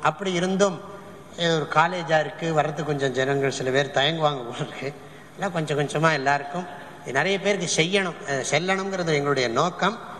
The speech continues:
அதுக்காக தான் இந்த பெரிய இடங்க-, அரங்கத்துல ஏற்பாடு செய்திருக்கிறோம்.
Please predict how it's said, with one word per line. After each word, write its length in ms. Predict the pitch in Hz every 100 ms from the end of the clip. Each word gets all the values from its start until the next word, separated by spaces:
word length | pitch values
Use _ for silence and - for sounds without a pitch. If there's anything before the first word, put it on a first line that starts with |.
| - -
அதுக்காக 240 | 143 165
தான் 140 | 165
இந்த 200 | 180 151
பெரிய 340 | - 151 190 170
இடங்க-, 280 | 156 156 151
அரங்கத்துல 440 | 143 156 165 151
ஏற்பாடு 460 | 147 135 151 165 147
செய்திருக்கிறோம். 580 | - 135 135 131 135